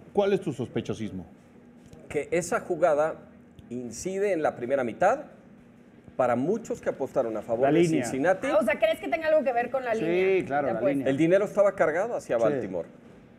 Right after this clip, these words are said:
Speaker 2: El dinero estaba del lado de Baltimore. Y la otra, incide en el resultado en la primera mitad porque Cincinnati tenía todavía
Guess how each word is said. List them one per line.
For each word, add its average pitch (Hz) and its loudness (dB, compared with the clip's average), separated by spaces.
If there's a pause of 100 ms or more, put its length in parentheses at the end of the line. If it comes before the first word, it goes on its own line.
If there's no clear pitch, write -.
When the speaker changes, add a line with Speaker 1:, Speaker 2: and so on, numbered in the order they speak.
(160)
Speaker 2:
El 117 -8
dinero 190 0
estaba 190 6
del 175 6
lado 170 6
de 143 4
Baltimore. 110 0
Y 143 -2
la 151 6
otra, 175 2 (440)
incide 175 0
en 226 0
el 190 0
resultado 185 2
en 196 0
la 175 2
primera 170 2
mitad 160 0
porque 131 -4 (120)
Cincinnati 127 -2
tenía 120 -2
todavía 104 -2